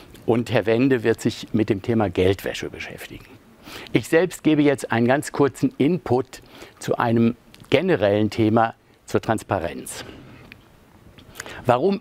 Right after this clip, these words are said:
überhaupt Transparenz? Aus unserer Sicht ist Transparenz von auch Verwaltungsvorgängen, auch von Vorgängen in Unternehmen sozusagen das eigentlich wichtigste Mittel zur Korruptionsprävention.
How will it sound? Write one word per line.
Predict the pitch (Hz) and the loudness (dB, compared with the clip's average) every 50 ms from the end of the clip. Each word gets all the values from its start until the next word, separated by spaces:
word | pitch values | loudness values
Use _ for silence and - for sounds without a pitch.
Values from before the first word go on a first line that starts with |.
| - | -4
überhaupt | - 113 104 113 - - 98 85 - - - - - - | -4 -2 -2 0 0 0 0 -2 -2 -8 -18 -18 -16 -8
Transparenz? | - - 90 87 - - - 78 67 65 62 - - - - | -4 -4 -4 -4 -6 -8 -10 -8 -8 -8 -10 -10 -12 -16 -8
Aus | - 110 107 - | -6 -6 -4 -2
unserer | - 143 156 170 170 165 165 147 | -2 0 0 2 2 0 0 0
Sicht | - 165 143 - - - - - - - - - - | 0 -2 -4 -4 -8 -16 -20 -20 -20 -20 -20 -8 -4
ist | - 113 - - - | -4 -4 -4 -4 -2
Transparenz | - 123 120 107 - - - 107 95 92 117 139 180 185 - - | 0 0 0 -2 -4 -6 -4 -2 0 0 0 0 -2 -4 -6 -6
von | - - 139 127 - | -4 -2 -2 -2 -2
auch | - - - - - | 0 0 0 0 2
Verwaltungsvorgängen, | - - - 120 120 131 143 - 160 151 - - - 143 147 143 135 143 139 127 127 127 - - | 2 0 0 2 0 0 -2 -2 -4 -4 -6 -6 -2 0 0 2 2 0 0 2 0 0 0 0
auch | - 113 131 156 151 - - - - - | 2 4 4 4 2 0 -4 -16 -20 -6
von | - 139 117 | -4 -2 -2
Vorgängen | - - 139 127 120 120 117 123 139 | 0 0 0 0 2 0 0 0 0
in | - - 117 | 0 0 0
Unternehmen | - 113 104 - 113 101 104 120 123 131 143 156 156 147 - - - - - | 0 -2 -2 -2 -2 0 2 2 2 2 2 2 0 -2 -4 -10 -18 -18 -6
sozusagen | - - 110 - - 123 117 120 120 113 - _ _ _ _ - | -4 -4 -2 0 0 0 0 -2 -4 -10 -12 _ _ _ _ -2
das | - 120 113 - - _ - | -2 -2 -2 -6 -14 _ -4
eigentlich | 95 104 117 143 156 156 135 - 131 127 - - - - _ _ _ _ _ | -2 0 0 0 0 0 0 0 0 -2 -2 -4 -12 -20 _ _ _ _ _
wichtigste | - 98 123 165 151 - - - 131 - - - 113 | 0 2 2 2 0 0 -2 -2 -2 -2 -2 -2 -2
Mittel | 98 104 117 110 - 131 131 123 - - - - - - - _ | 0 0 0 0 0 0 -2 -2 -4 -10 -20 -20 -20 -20 -20 _
zur | - - 117 98 | -2 0 0 0
Korruptionsprävention. | - - 113 113 104 95 - - 113 110 104 - - - 113 107 104 104 98 - - - 98 - 98 | 0 0 0 0 -2 -2 -2 0 0 0 -2 -4 -2 0 0 2 2 -2 -4 -4 -2 -2 0 0 -2